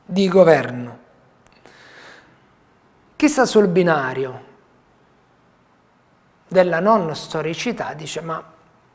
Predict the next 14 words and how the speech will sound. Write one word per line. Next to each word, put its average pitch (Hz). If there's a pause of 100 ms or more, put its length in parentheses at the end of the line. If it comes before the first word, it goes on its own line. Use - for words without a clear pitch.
(340)
non 185
ha 156
senso". 156
È -
molto 240
più 190
logico 160
invece 160
pensare 160 (960)
che 233
Daniele, 170
Anania, 160 (1120)
Misael, 151
Azaria 151